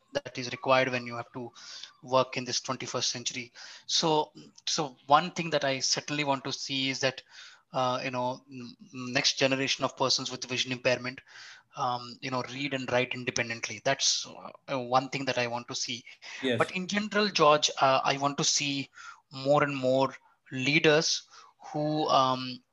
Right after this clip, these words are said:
Speaker 1: have ability to include people, um, uh, and, um, that's no longer a, is a skill. Uh, I mean, it's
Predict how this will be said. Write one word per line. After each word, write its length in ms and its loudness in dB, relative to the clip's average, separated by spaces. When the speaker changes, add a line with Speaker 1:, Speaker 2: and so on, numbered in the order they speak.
Speaker 1:
have 320 6
ability 500 2
to 140 0
include 460 2
people, 300 -2
um, 580 0
uh, 220 2
and, 520 2
um, 260 2
that's 340 4
no 160 4
longer 400 6
a, 460 -6
is 160 0
a 40 2
skill. 840 4
Uh, 200 0
I 40 0
mean, 160 -2
it's 140 -2